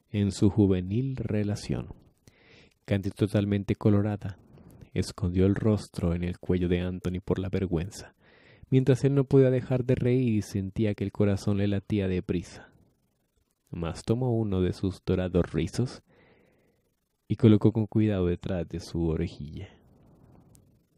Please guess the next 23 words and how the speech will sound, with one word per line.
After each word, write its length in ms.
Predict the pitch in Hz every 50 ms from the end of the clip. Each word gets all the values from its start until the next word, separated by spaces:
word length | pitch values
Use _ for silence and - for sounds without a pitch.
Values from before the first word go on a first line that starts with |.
| _ _
Candy 360 | - 87 90 92 95 104 120
entonces 540 | 113 107 - - 113 104 98 - - 98 95
levantó 320 | 98 92 95 92 - 101
la 120 | 98 101
cabeza 420 | - - 101 101 107 107 101 - 92
y 120 | 95 92
su 160 | - - 90 90
mirada 440 | 92 92 - 101 107 - 117 107 - _ _ _ _ _ _ _ _ _ _
hacia 480 | - 92 95 95 - - 101 95 95 101
él 80 | 98 95
reflejaba 560 | - 107 - - - 87 85 101 104 101 98
una 160 | 101 101 101
mezcla 380 | 101 101 95 - - - 107 95
de 140 | 92 90
pena, 440 | - - 104 117 123 123 117 110 - _ _ _
reproche 760 | - - 92 - - - 104 110 110 - - 117 117 107 - _
y 140 | - - -
picardía. 680 | - - - - 92 90 - - 60 - 110 95 - _ _ _ _ _ _ _ _ _ _ - - _ _ _ _ _ _ _ _ _ _ _ _ _ -
«Ella 260 | 131 113 104 120 120
es 180 | 120 110 -
mi 120 | 131 123 120
todo, 280 | - - 131 120 113 104
papá», 400 | - 101 - - 107 98 -